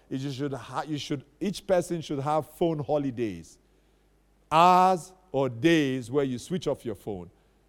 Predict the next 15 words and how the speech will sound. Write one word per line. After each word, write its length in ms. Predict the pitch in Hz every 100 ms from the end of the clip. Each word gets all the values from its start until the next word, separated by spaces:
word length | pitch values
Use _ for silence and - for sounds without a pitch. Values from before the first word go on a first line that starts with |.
| _ _ _ -
just 360 | 175 175 -
so 160 | - 180
that 300 | 156 147 -
you 160 | 135 131
know 420 | 139 170 160 -
it 140 | 135 107
has 400 | - 139 127 -
not 280 | 131 147 104
become 400 | 131 135 127 123
an 160 | 123 113
obsession. 760 | 104 - - 139 123 - 98 98 _ _ _ _ _ _ _ _ _
Number 300 | 143 170 180
four, 500 | 175 - 247 127 92 -
entertainment. 1000 | 175 160 147 - 185 170 127 82 - - _ _ _ _ _ _ _ -
Again, 680 | 214 139 233 302 226 131